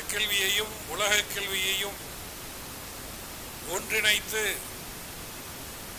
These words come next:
சர்வதேச தரத்திலான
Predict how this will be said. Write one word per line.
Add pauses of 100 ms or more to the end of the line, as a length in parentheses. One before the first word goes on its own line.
(540)
சர்வதேச (1400)
தரத்திலான